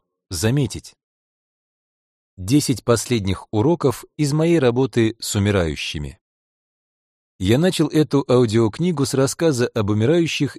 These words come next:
и этим же ее закончу. Десять минут дадзена отличается от других медитаций, программ внимательности или психотерапии тем,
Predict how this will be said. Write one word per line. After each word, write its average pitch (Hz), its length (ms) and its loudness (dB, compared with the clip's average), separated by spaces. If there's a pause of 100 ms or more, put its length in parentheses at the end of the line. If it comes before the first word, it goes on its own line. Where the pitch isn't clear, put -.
и 110 100 -2
этим 131 360 -2
же 113 140 0
ее 95 200 2
закончу. 107 640 -2 (680)
Десять 101 400 -2
минут 95 280 -2
дадзена 98 540 0
отличается 143 680 0
от 127 180 -4
других 131 360 -2
медитаций, 104 720 -2 (180)
программ 113 420 0
внимательности 101 800 -2
или 98 300 -2
психотерапии 101 840 -2
тем, 170 360 -2